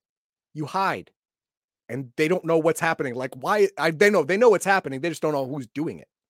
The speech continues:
So, it, like I said, psionics, you got, you, you gotta come at your enemy sideways from an angle. Magic, you break down the front door. You bust it down.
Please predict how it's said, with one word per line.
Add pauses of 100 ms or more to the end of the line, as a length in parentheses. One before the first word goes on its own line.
(1400)
So, (320)
it, (600)
like
I
said,
psionics,
you
got,
you,
you
gotta
come
at
your
enemy
sideways
from
an
angle. (1500)
Magic, (320)
you
break
down
the
front
door. (560)
You
bust
it
down.